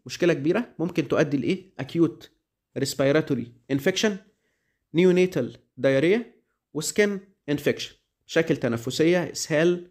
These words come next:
مشاكل جلدية. في بعد كده ال outpatient clinics، العيادات. برضو بنقول contact،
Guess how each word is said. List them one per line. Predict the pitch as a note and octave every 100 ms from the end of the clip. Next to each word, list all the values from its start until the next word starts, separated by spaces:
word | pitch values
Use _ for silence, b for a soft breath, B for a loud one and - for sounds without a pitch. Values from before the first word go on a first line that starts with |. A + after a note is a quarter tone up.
| _ _ _ _ _ _ _
مشاكل | B2+ C3 D#3+ D#3 C#3
جلدية. | C3 A#2+ A2 - - _ _ _ _ _ _ _ _ _ _ _ _ _ _ _ _ _ _
في | F#3+
بعد | F#3 D3+ D3
كده | F#3+ F3
ال | D#3+
outpatient | E3+ E3+ - F3+ E3+ F3 E3 - - _ _ D#3
clinics، | D#3+ C#3+ - - - _ _ _ _ _ _
العيادات. | C3+ C3+ C3+ D3+ C#3 - _ - _ _ _ _ _ _ _ _ _ _ _ _ _ _ _ _ _ _ _ _ _ _ _ _ _ _ _ _ _ _ _ _ -
برضو | - E3 D#3+ E3 - -
بنقول | C#3+ D#3
contact، | D#3 D#3+ D3+ C#3 - _